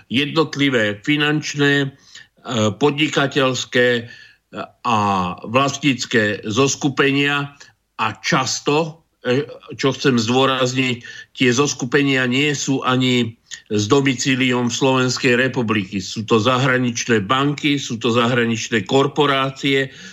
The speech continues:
sú to veľvyslanectvá cudzích štátov. Predstavte si, ako po Slovensku chodil americký veľvyslanec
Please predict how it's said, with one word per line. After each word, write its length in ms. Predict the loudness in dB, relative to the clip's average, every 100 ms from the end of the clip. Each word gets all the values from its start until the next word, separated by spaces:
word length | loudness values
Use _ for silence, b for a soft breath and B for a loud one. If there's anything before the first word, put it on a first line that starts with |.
| B
sú 300 | -4 0 2
to 120 | 4 4 2 -2 -6 -12 -14 -4
veľvyslanectvá 1040 | 0 2 0 -2 0 0 -2 -4 -2 -2 0
cudzích 340 | -2 0 0 0
štátov. 800 | -2 0 2 0 -2 -4 -4 B B B 0
Predstavte 640 | 0 0 0 0 0 0
si, 240 | 0 -2 -2
ako 240 | -2 -2
po 140 | 0
Slovensku 580 | 0 0 2 2 0 -4 2
chodil 340 | 2 4 0 2
americký 600 | 2 2 2 -2 -2 2
veľvyslanec 920 | 4 4 2 0 0 0 2 0 -2